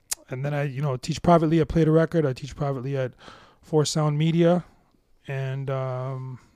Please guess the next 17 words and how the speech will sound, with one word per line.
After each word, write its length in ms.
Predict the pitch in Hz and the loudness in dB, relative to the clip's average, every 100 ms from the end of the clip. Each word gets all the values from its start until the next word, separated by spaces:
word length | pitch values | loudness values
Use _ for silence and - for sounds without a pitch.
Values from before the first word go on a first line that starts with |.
| _ | _
yeah, 200 | 147 196 | 2 2
I'm 100 | 156 | 2
teaching 260 | 202 196 196 | -4 -6 -4
a 80 | |
lot, 180 | 196 190 | -2 -2
man. 240 | 135 143 127 | -2 -6 -8
Like, 220 | 143 139 | -12 -12
it's, 260 | 143 - - | -14 -16 -16
it's, 260 | 151 - - | -16 -18 -10
it's 260 | 160 180 - | -6 -6 4
fun. 220 | 220 175 | 6 6
I 60 | |
like 220 | 165 180 156 | 6 4 2
it. 160 | 123 | -4
I 160 | 131 151 | -4 -6
th-, 180 | 147 127 | -6 -6
uh, 360 | 151 156 151 | -4 -2 -4